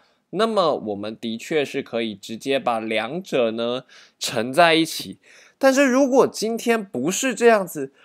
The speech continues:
如果我们平常拉行李的时候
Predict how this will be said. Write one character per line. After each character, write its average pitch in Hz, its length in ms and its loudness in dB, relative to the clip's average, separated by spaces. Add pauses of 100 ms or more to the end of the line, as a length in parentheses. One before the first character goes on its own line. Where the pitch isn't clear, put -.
(160)
如 226 260 2
果 220 240 8
我 180 60 6
们 165 160 0
平 175 160 -4
常 185 180 0
拉 196 180 4
行 165 280 -2
李 160 100 -2
的 139 100 -2
时 131 240 -4
候 160 460 6